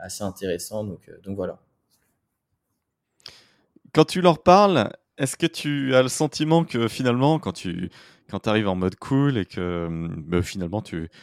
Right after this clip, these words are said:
Speaker 2: tu es toi-même et tu expliques ton
Speaker 1: Mhm.
Speaker 2: service, est-ce que t'as l'impression que les, les gens t'écoutent pour de vrai, vraiment, toi, une écoute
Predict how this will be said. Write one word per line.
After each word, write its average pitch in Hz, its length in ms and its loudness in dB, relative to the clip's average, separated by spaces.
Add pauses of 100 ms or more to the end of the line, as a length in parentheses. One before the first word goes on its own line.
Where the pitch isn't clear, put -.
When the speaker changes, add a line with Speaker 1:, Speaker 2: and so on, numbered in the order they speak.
(160)
Speaker 2:
tu - 140 -2
es 101 60 2
toi-même 98 440 0
et 104 80 -2
tu - 140 -6
expliques - 340 -6
ton 98 100 -8
Speaker 1:
Mhm. - 20 -6
Speaker 2:
service, 117 520 -4
est-ce - 120 -12
que 131 80 -2
t'as 131 160 0
l'impression 127 460 -2
que - 120 -6
les, 98 340 0
les 92 120 -2
gens 110 160 0
t'écoutent - 420 -4
pour 113 140 2
de 107 100 2
vrai, 113 280 4
vraiment, 101 280 0
toi, 113 180 2
une 92 140 -2
écoute - 240 -10